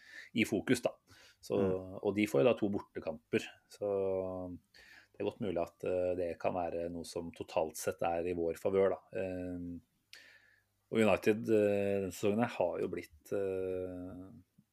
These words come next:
Speaker 1: ja, nesten, jeg skal ikke si trist, for det er jo ikke, det er jo fantastisk å se at det ikke går som det skal, men, eh, ut ifra hva de har av spillere og spillemateriell, så, så burde det jo ikke være der de er, enkelt og greit.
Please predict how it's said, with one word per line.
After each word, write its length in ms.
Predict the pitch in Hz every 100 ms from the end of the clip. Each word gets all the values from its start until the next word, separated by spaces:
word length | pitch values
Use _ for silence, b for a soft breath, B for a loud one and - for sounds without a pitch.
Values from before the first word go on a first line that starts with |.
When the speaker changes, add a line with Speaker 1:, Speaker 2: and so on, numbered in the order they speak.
| -
Speaker 1:
ja, 80 | - - B B B _ _ _ _ - 98
nesten, 720 | - - - 95 92 92 95
jeg 100 | 92
skal 120 | 98
ikke 80 | 95
si 80 | 120
trist, 340 | 120 131 -
for 100 | -
det 80 | 113
er 60 | 101
jo 40 | 107
ikke, 160 | 123 123
det 80 |
er 100 | 104 98
jo 60 |
fantastisk 560 | 92 104 90 - - -
å 60 | -
se 100 | 92
at 120 | 87
det 140 | 98
ikke 140 | 92 92
går 80 | 87
som 100 | -
det 60 | 92
skal, 220 | - 120
men, 180 | 120 107
eh, 240 | 104 101 95 _ B B B B - 247 - -
ut 160 | 104 -
ifra 220 | - 95 90 90
hva 200 | 90 87
de 80 | 92
har 260 | 90 87 85 - 101
av 760 | 92 90 90 90 90 87 87
spillere 440 | - 113 90 92 90 - 104
og 260 | 98 95
spillemateriell, 500 | - 104 90 101 98
så, 180 | - 98 92 90 87 _ _ b b b b b b -
så 120 | 104
burde 160 | 95 82
det 80 | 78
jo 20 |
ikke 140 | -
være 200 | 92 82
der 140 | 82 80
de 60 |
er, 160 | 82 80 - _ -
enkelt 240 | 90 95 90
og 60 |
greit. 300 | 90 - -